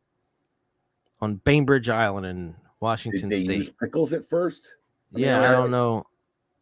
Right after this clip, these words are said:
Speaker 1: Etymology, summer, blah, blah, blah, blah, picture, his friend, blah, blah, establishing the rules. The name of the game became pickle, pickleball after I said it reminded me of the pickle boat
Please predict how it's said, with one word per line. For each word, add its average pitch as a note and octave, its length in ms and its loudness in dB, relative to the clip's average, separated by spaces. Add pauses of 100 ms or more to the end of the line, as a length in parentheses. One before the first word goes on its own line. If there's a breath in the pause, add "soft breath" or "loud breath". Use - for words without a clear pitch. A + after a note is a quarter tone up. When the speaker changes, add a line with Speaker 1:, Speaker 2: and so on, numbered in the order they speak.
(520)
Speaker 1:
Etymology, G2 1400 0
summer, G2 340 -6
blah, E2+ 160 -6
blah, C3 420 0
blah, G#2 100 -8
blah, G2+ 100 -8
picture, A2+ 640 -2
his G2 120 -10
friend, D3+ 440 2
blah, G#2 260 -4
blah, C#3 280 -2
establishing G2 600 -8
the F#2+ 60 -8
rules. C#3+ 500 2 (1300)
The A2 60 -10
name F3 440 2
of D#3+ 160 4
the D#3 80 0
game D3+ 260 0
became C#3 320 -2
pickle, - 500 2 (120)
pickleball A#2+ 680 2
after C#3+ 220 -2
I C3 80 0
said D3+ 240 0
it C#3 60 0
reminded D3+ 520 -2
me D#3 240 0
of C3 280 0
the B2 100 0
pickle D3 480 4
boat A#2+ 560 2